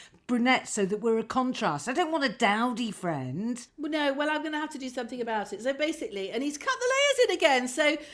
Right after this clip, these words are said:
Speaker 2: so basically, it's already started to frizz. I mean, if it was the sort of weather where it was kind of frizz weather, you know, I'd come back looking like I've sort of got candy floss all over. You know,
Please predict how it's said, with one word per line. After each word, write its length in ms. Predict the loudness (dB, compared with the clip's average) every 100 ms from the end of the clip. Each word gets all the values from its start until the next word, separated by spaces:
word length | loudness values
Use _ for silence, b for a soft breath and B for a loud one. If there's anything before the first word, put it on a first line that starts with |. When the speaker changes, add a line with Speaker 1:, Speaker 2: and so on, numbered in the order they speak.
| B
Speaker 2:
so 180 | -2 2
basically, 500 | 6 6 4 2 4
it's 180 | 4 4
already 640 | 2 4 4 2 0 -6
started 540 | -2 4 4 4 -4
to 100 | -8 -2
frizz. 280 | 2 4
I 120 | 4 2
mean, 180 | 2
if 140 | 0 -2
it 100 | -4
was 140 | -6
the 100 | -6
sort 220 | -4 -4
of 80 | -2
weather 260 | -4 -4 -4
where 220 | -2 -2
it 120 | -4
was 140 | -6 -8
kind 260 | -10 -10
of 80 | -10
frizz 360 | 0 2 2 0
weather, 480 | -10 -10 -6 -6 -6 b b b b
you 100 | -2
know, 140 | 6 8
I'd 140 | 6
come 220 | 4 2
back 200 | 4 2
looking 280 | 2 -2 -2
like 220 | -2 0
I've 120 | 0 -2 -8
sort 300 | -12 -8 -8
of 60 | -8
got 280 | -10 -10 -6
candy 420 | 2 2 2 -2
floss 340 | -4 -2 -2 -4
all 180 | -2 0
over. 180 | 0 -2
You 80 |
know, 120 | -4